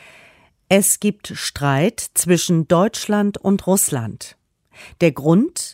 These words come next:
ist ein Mord in Berlin. Jetzt hat Deutschland zwei russische Diplomaten ausgewiesen. Das heißt, sie müssen Deutschland verlassen.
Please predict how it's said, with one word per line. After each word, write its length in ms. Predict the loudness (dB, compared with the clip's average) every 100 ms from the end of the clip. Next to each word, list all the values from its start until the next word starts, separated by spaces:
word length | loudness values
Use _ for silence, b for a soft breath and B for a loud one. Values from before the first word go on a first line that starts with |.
| -8
ist 200 | -6 -2
ein 220 | 0 2
Mord 380 | 4 4 2 -2
in 240 | -2 0 2
Berlin. 560 | 2 2 0 -2 -6 _ _ _ _ _ B B B
Jetzt 540 | 0 0 0 -6 -2
hat 340 | -2 -2 -6 _
Deutschland 840 | 2 2 -2 -4 -2 -2 -6 -12 _ _
zwei 500 | -4 0 2 2 -2
russische 680 | -8 0 0 2 -2 -2 -2
Diplomaten 1000 | -2 -4 2 4 4 2 0 -4 -4 -6 -4
ausgewiesen. 920 | 0 0 -2 -6 -4 -4 -6 -8 -14 _ _ -6
Das 240 | -2 0
heißt, 420 | 2 2 0 -4 B B B B
sie 160 | 0
müssen 400 | 4 4 4 0
Deutschland 680 | 0 -2 -2 -4 -4 -4 -6 -12
verlassen. 680 | 0 2 2 2 -2 -4